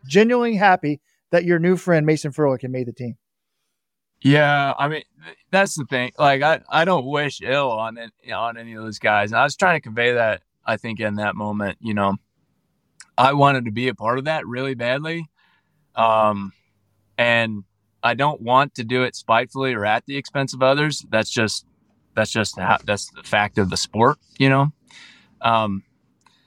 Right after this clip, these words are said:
Speaker 2: so, yeah, Mason had to realize this year what it was like to, to be left home, you know? So, yeah, I mean, it's just, it's just kinda how sport is.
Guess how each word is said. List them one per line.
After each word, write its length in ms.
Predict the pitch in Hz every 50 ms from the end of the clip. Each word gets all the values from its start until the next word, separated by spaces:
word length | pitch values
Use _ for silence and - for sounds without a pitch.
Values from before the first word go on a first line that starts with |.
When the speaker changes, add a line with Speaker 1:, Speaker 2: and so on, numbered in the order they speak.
| _ _ _ _
Speaker 2:
so, 380 | - - - 120 120 117 113 107 - _ _ _ _ _ _ _ _ _ _ _ _ _ _ _ _ _
yeah, 340 | - 151 147 131 113 107 101 - _ _ _ _ _ _
Mason 320 | - 120 139 151 135 143 131
had 180 | 123 127 127
to 100 | 120 123
realize 460 | 120 123 123 120 120 120 117 117 110 98
this 220 | 135 147 147 -
year 280 | 110 110 110 113 117 110
what 160 | 113 117 110
it 60 | 95
was 140 | 87 104 104
like 260 | 113 110 107 110 _
to, 240 | - 113 107 104 101 -
to 100 | - -
be 240 | 104 98 104 104 104
left 300 | 101 104 104 101 101 -
home, 360 | - 104 101 101 101 117 117 - _ _ _
you 100 | - 110
know? 220 | 104 104 107 107 107 - - - - - - - - - - _ _ _ _ _ _ _ _ _ _ _ _ _ _ _ _ _ _ _ _ _ _ _ _ _ _ _ _ _ - - _ _ _ _ _ _ _
So, 360 | - 131 127 123 123 120 104 - _ _ _
yeah, 280 | 127 131 127 107 101
I 40 | 104
mean, 180 | 110 117 120 127
it's 100 | 131 -
just, 300 | 147 127 - - - _ _ _ _ _ _ _
it's 100 | - - -
just 140 | 127 113 -
kinda 160 | 113 107 98
how 160 | 92 98 101
sport 360 | 98 - - - 107 104 101 104
is. 380 | 107 110 107 104 - - -